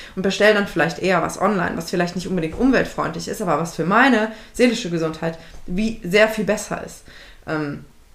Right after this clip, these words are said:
ja, und das sind dann so viele kleine Entscheidungen, wo ich immer wieder mich frage, okay, äh, was würde mir jetzt Kraft geben, was würde mir Kraft ziehen,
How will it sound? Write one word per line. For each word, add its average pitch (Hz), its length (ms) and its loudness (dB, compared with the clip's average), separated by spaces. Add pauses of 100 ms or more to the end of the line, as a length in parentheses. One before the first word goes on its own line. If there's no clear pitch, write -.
(120)
ja, 175 200 4
und 160 80 0
das 180 120 2
sind 247 100 6
dann 226 160 6
so 202 220 2
viele 269 320 2
kleine 226 360 4
Entscheidungen, 208 640 0
wo 202 80 0
ich 196 140 -2
immer 220 280 2
wieder 214 160 -2
mich 190 180 -4
frage, 196 240 0
okay, 190 360 -2 (300)
äh, 196 140 -4
was 208 220 2
würde 196 140 0
mir 180 100 0
jetzt 165 180 -2
Kraft - 260 -4
geben, 214 300 2
was 175 220 -2
würde 165 120 -2
mir 160 140 -2
Kraft 165 300 -10
ziehen, 240 300 2